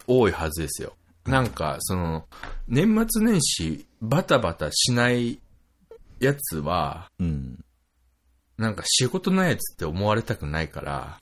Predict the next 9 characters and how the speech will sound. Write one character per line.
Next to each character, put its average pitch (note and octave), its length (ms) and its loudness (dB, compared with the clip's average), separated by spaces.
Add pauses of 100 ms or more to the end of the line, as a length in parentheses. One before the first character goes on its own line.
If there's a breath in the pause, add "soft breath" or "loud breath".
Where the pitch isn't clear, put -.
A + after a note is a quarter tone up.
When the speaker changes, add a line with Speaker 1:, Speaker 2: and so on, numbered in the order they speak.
Speaker 2:
あ A2 1000 4
ー。 - 20 -16 (280)
Speaker 1:
ち - 160 2
ょ C4 40 4
っ - 60 6 (220)
と、 - 320 6 (1000)
ち - 40 2
ょ - 20 4
っ A3+ 40 2